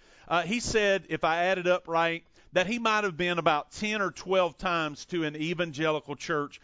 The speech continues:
like ours. And he said, "This is something that I have observed with people that I know that go there." He said, "It seems to me that y'all are very emotionally driven. You're emotionally driven,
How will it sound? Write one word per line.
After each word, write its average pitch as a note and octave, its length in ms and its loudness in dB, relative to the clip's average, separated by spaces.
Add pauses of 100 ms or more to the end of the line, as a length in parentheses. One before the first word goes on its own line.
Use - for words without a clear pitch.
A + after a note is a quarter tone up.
like G#3 260 0
ours. D3 560 0 (440)
And G#3 120 0
he A#3 100 -2
said, G3+ 260 0
"This C#4 220 0
is B3+ 100 -4
something G#3+ 480 -2
that E3+ 240 4
I G#3 240 2
have G3+ 420 0
observed F#3+ 800 0
with E3 260 -2
people B3+ 440 0
that F3+ 180 2
I E3 180 2
know F#3+ 540 2 (360)
that D#3 260 2
go G3 260 4
there." A3 420 2 (540)
He A3 140 -2
said, A3+ 260 2
"It G3 140 0
seems C#4 540 -4
to A#3+ 120 -2
me G3+ 380 0
that E3+ 220 0
y'all A3 400 2
are F#3+ 180 2
very G3+ 400 2
emotionally G3 880 0
driven. D#3 580 -4 (680)
You're G3 200 4
emotionally B3 580 0
driven, D#3 600 -2